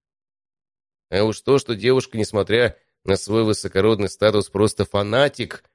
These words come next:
от науки в плане алхимии, мы уже все знали. Собственно, за это ее тут и ценили, а уж какой у девушки высокий статус, порой все и вовсе забывали.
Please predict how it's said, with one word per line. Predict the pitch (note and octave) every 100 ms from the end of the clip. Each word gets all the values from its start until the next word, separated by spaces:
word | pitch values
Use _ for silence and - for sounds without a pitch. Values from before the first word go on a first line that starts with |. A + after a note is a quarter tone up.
| _ _
от | F#2 -
науки | G2+ A#2+ B2+ G2
в | F2+
плане | G2+ F#2 E2
алхимии, | D2+ - - F#3+ F3 D3+ G#2
мы | F#2 A2+
уже | G#2 F2+ F#2+
все | F2 E2+
знали. | - C#2+ A#1 G1+ _ _ _ _ _ _
Собственно, | - C#3 - A2+ A2 G#2 - _ _ _ -
за | E2+ G2
это | A2 A2 G2+
ее | F#2+ F#2+
тут | F#2+
и | F2+
ценили, | - F2+ A2+ G#2 -
а | -
уж | - - - - _
какой | - - F#2
у | E2+
девушки | E2 F2+ E2+ -
высокий | E2 - F#2+ F#2
статус, | - B2 A2+ F#2+
порой | G2+ G2 G2+
все | F2+ G#2+
и | G2
вовсе | G#2 C3+ -
забывали. | D#2+ E2 D#2+ C#2+ A#1